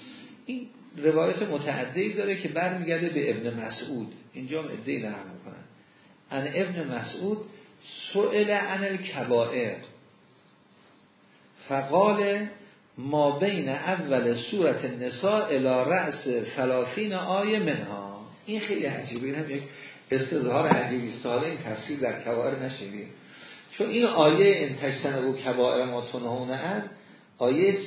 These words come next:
سی و سوم سورهٔ نساء است یا سی و چهارم؟ سورهٔ نساء، اگه بسم الله حساب کنید، سی و چهارم. این آیه،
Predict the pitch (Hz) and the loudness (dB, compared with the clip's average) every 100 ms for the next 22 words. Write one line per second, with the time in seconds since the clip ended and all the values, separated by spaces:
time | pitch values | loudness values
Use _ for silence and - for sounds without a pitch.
0 | - 139 131 127 - 127 127 185 185 - | -2 2 4 2 2 0 0 -2 -4 0
1 | 131 135 131 113 120 107 - - 110 107 | 2 2 2 -2 0 0 -2 -4 -4 -4
2 | - 104 104 101 - - - - - - | -2 -2 -2 -8 -14 -20 -20 -20 -16 -4
3 | 135 156 147 123 135 104 - - 113 113 | 2 4 2 0 2 0 -2 -8 -6 -4
4 | 113 117 113 127 127 127 120 120 - 104 | -4 -4 -4 -2 -2 -4 -4 -6 -8 -8
5 | 98 92 - - - - - - 196 220 | -8 -12 -12 -20 -20 -20 -20 -8 -2 0
6 | - 143 135 120 | 4 6 6 2